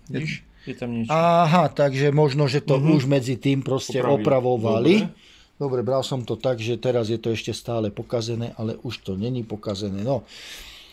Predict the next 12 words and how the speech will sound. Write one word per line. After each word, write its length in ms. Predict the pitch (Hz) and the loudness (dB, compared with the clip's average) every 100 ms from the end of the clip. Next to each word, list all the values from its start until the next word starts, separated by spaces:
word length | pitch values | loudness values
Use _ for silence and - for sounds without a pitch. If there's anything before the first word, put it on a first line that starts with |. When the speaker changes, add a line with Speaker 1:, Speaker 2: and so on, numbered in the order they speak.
| - - - _ _ - - | -20 -20 -20 _ _ -20 -6
Speaker 1:
Pú, 400 | - 220 220 175 117 - 139 | 2 4 6 6 2 -4 -2
naj-, 540 | 151 190 196 190 185 147 147 | 2 4 4 2 0 -4 -2
naj-, 320 | 160 160 156 | 2 2 2
naj-, 240 | 156 156 151 | 2 2 2
najvyšší 640 | 151 151 143 143 - 131 - | 0 0 -2 -4 -2 -4 0
prejav, 480 | 139 139 139 135 131 | 2 4 4 4 0
respektíve 540 | 123 - 117 135 123 | -4 -6 -8 -4 -2
najväčší 460 | 113 120 120 117 113 | 0 0 -2 -4 -2
prejav 460 | 120 117 113 110 110 _ _ _ _ _ _ _ _ _ | 2 4 4 2 -2 _ _ _ _ _ _ _ _ _
tohto 400 | 123 117 - 101 | -8 -8 -8 -10
problému, 720 | - 113 110 110 110 107 107 107 - _ | -4 -4 -2 0 0 0 -2 -6 -16 _
toto. 480 | 92 95 135 180 | -14 -8 -4 -4